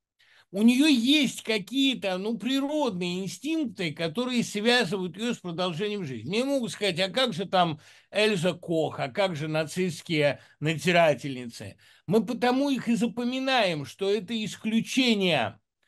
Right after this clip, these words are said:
Но зато сколько мы помним примеров героических сестёр милосердия,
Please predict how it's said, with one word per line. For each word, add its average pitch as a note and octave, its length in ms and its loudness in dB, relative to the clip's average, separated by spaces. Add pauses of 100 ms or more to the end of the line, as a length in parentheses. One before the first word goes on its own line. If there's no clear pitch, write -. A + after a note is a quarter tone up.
(180)
Но F#3+ 120 2
зато A#3 380 2
сколько C4+ 480 0
мы A#3 200 0
помним A3+ 520 -2
примеров F#3 560 0
героических G#3 640 -2
сестёр G#3 400 -2
милосердия, G3 960 0